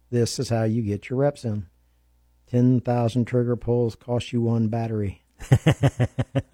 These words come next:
That's next level training dot com, and be sure to mention you heard Arms Room Radio. Might get you a discount. Earl?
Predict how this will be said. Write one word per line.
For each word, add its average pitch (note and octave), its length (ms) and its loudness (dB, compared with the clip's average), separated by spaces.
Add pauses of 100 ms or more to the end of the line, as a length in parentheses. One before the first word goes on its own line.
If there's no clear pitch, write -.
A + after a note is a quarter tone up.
(640)
That's B2+ 160 -4
next D#3 260 4
level E3 260 6
training D#3+ 380 2
dot D3+ 260 2
com, B2 480 2 (100)
and A2 220 0
be A#2 100 2
sure C3 220 0
to C3 60 2
mention B2+ 460 4
you A2+ 300 2 (100)
heard A#2 380 0
Arms A2 360 0
Room C3 180 0
Radio. C3 400 -2 (760)
Might B2+ 140 -6
get G2 160 -6
you G2+ 60 -8
a - 20 -6
discount. A2 420 -14 (1800)
Earl? D#3+ 260 4